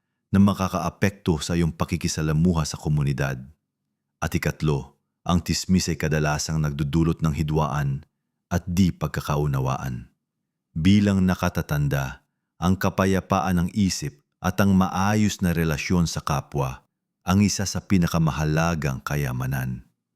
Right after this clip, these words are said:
Bakit mo papayagan na maapektuhan ito ng mga walang saysay na kwento? Kung minsan, ang mga taong ito ay mapanghimasok din sa personal na buhay ng iba,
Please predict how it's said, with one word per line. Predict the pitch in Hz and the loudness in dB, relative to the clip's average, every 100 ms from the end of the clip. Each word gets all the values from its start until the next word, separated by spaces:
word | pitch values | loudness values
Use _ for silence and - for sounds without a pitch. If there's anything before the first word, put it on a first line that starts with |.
| _ _ _ | _ _ _
Bakit | 90 85 127 156 - 131 | -2 2 2 2 -2 -4
mo | - 90 | 2 2
papayagan | 92 85 85 85 90 92 95 | 2 0 2 2 0 2 2
na | 90 | 4
maapektuhan | 80 76 - 73 - 85 78 73 | 2 0 -2 -4 -2 0 0 0
ito | 71 80 76 - _ _ | 0 -2 -2 -6 _ _
ng | - 101 | 2 4
mga | 107 107 | 6 4
walang | 98 90 85 78 | 4 4 0 -2
saysay | - 80 80 - 85 80 | -4 -4 -4 -4 -2 -2
na | 73 | -2
kwento? | - 73 64 - 71 - _ _ _ _ _ _ _ | -2 -4 -4 -4 -6 -6 _ _ _ _ _ _ _
Kung | - 76 | -2 2
minsan, | 78 76 - 65 64 64 _ _ _ - | 2 2 -2 -8 -10 -12 _ _ _ -2
ang | 85 98 | 4 6
mga | 98 98 98 | 6 4 2
taong | 95 101 101 | 0 2 2
ito | 82 85 78 73 - _ _ 87 | 0 0 -2 -4 -12 _ _ 2
ay | |
mapanghimasok | 101 104 - 85 76 90 82 92 92 82 - | 4 4 2 -2 0 2 2 2 -2 -6 -2
din | 82 80 71 71 _ _ | 0 2 0 -6 _ _
sa | - 95 | -6 -4
personal | - 87 - 82 82 90 87 | 0 0 0 -2 0 2 0
na | 78 | -2
buhay | 69 90 82 85 | -2 0 0 0
ng | 80 | 0
iba, | 76 67 69 65 | -2 -2 -4 -6